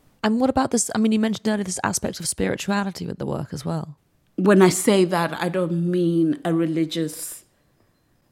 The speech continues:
Speaker 2: format in which you think about the parts, although there is a lot of religious manifestation and quotes. I don't mean that, but I think a vessel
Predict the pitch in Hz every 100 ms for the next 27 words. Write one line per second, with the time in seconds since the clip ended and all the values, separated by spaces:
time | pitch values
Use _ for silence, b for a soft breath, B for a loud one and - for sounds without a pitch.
0 | _ - - 185 156 135 147 143 - -
1 | 160 156 151 151 - 143 - 156 139 143
2 | - - _ - 156 147 147 85 - 87
3 | 73 - 143 135 165 170 143 143 139 160
4 | 147 127 120 113 120 104 - B B B
5 | B 143 135 139 131 135 113 - - B
6 | B B B - 156 139 131 120 120 -
7 | 156 147 196 147 139 - 156 113 - -
8 | _ _ _ _ - 175 170 185 180 175
9 | 170 180 180 180 170 90 101 - 151 180
10 | 180 - 208 180 - _ _ - 165 143
11 | 170 156 - - 147 143 147